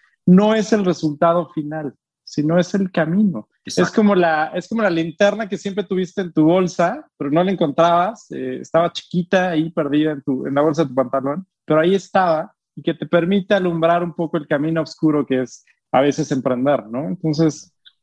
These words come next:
Speaker 1: pues tiene que ver con eso. Eh, tú contabas hace, bueno, un poco antes sobre la marca, sobre la importancia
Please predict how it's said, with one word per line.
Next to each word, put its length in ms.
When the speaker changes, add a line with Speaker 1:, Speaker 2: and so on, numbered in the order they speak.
Speaker 1:
pues 140
tiene 200
que 60
ver 160
con 160
eso. 640
Eh, 400
tú 80
contabas 480
hace, 180
bueno, 180
un 60
poco 200
antes 320
sobre 300
la 120
marca, 420
sobre 200
la 80
importancia 600